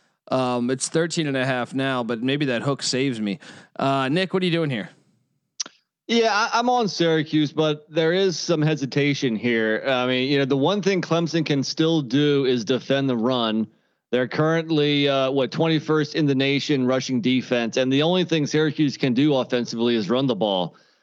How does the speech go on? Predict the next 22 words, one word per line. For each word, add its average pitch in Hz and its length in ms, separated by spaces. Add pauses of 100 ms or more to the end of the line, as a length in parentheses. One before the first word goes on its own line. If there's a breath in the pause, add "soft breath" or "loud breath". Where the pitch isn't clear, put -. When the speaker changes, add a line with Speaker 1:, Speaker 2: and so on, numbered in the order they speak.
(160 soft breath)
Speaker 2:
Uh, 113 340
I 135 160
like 143 300
Garrett 160 240
Shrader, 170 540
but 147 200
over 160 300
the 147 100
last 151 460
three 151 220
games, 139 340
he's 131 160
averaging 135 420
less 135 400
than 110 260
one 139 220
hundred 135 320
thirty 131 240
passing 131 400
yards 120 240
per 113 160
game. 104 480